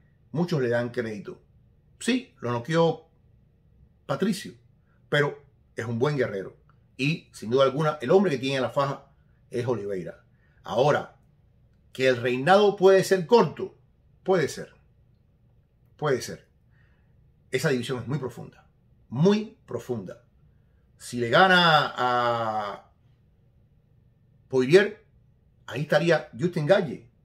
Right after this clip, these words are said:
Ahí estaría Beneil Dariush. Y también,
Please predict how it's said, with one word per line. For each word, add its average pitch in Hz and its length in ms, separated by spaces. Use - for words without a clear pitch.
Ahí 123 180
estaría 165 680
Beneil 135 560
Dariush. 185 520
Y 113 100
también, 175 680